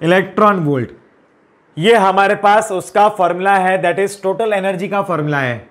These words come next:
ठीक है, ज़रा ध्यान देना। अब आगे पढ़ाई करते हैं।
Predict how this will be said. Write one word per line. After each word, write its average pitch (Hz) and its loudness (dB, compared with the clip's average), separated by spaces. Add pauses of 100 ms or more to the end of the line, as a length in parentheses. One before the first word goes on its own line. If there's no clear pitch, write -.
(120)
ठीक 180 -8
है, 220 -2 (1080)
ज़रा 170 0
ध्यान 180 -4
देना। 190 -4 (400)
अब 151 0
आगे 180 2
पढ़ाई 208 2
करते 196 0
हैं। 190 -8